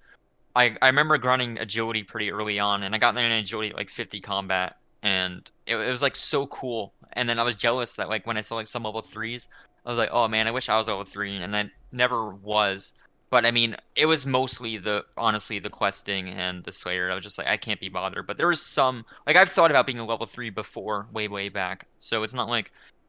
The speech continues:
um, I created my account and it was only Slayer, even though it was mostly, like, Slayer and questing. It has crossed my mind of being a level three. I did think it was, like, a cool,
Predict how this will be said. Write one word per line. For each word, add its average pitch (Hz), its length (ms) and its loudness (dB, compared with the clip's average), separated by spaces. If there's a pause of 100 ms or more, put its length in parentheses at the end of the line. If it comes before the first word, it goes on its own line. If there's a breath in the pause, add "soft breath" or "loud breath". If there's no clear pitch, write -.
(680)
um, 95 440 4
I 113 80 0
created 117 260 -2
my 107 100 2
account 104 480 0 (240)
and 110 140 2
it 104 60 -2
was 107 240 -4 (340)
only 131 340 -2
Slayer, 160 400 -2
even 117 220 -8
though 123 60 -4
it 120 40 -4
was 110 140 -8
mostly, 113 360 -8
like, 120 160 -6
Slayer 127 280 -4
and 127 100 -8
questing. 151 480 -8 (840)
It 139 160 0
has 151 260 6
crossed 127 300 0
my 110 100 -4
mind 107 300 -2
of 92 100 -10
being 104 120 -6
a 98 80 -4
level 98 200 -6
three. 98 200 -6
I 107 60 4
did 139 240 -2
think 123 240 -6
it 113 60 -4
was, 110 120 -2
like, 107 140 -4
a 104 80 -4
cool, 104 540 -8